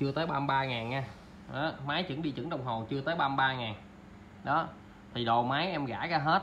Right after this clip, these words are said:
Đó, đúng chất như em dự tính là toàn bộ là đồ cọp, cho nên là máy nó,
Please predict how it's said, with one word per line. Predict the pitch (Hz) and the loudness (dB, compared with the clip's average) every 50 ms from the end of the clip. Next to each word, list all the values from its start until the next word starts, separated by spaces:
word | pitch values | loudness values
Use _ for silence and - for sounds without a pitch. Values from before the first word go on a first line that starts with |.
| 190 - - | 2 -2 2
Đó, | 156 156 165 180 - | 4 6 6 4 4
đúng | 170 170 180 220 | 0 -2 -2 0
chất | 208 - 196 202 - | 2 2 2 2 2
như | 180 165 151 151 143 143 143 143 143 143 143 143 143 143 143 139 139 139 139 143 143 139 139 139 135 135 131 | 2 2 2 2 0 0 0 0 0 0 0 0 0 0 -2 -2 -2 -2 -2 -2 -2 -2 -2 -2 -4 -4 -4
em | 131 135 139 135 | -4 -2 -2 -2
dự | 117 110 127 135 | -2 -2 0 2
tính | 156 185 226 220 - - - - - - - - - - - - - - - | 2 2 0 -2 -8 -14 -18 -20 -20 -20 -20 -18 -18 -18 -18 -18 -16 -10 -4
là | 104 107 107 | 0 0 2
toàn | 110 - 110 110 113 | 2 2 2 2 4
bộ | 104 101 104 123 135 | 2 2 2 4 2
là | 127 117 | 2 0
đồ | 107 107 | 0 -2
cọp, | 101 - 104 101 104 - - - | 0 2 2 2 2 0 -2 -4
cho | - 147 143 | 0 0 2
nên | 143 139 135 | 4 4 4
là | 135 127 113 | 2 2 0
máy | 110 131 147 180 202 | 0 2 0 0 2
nó, | 202 | 0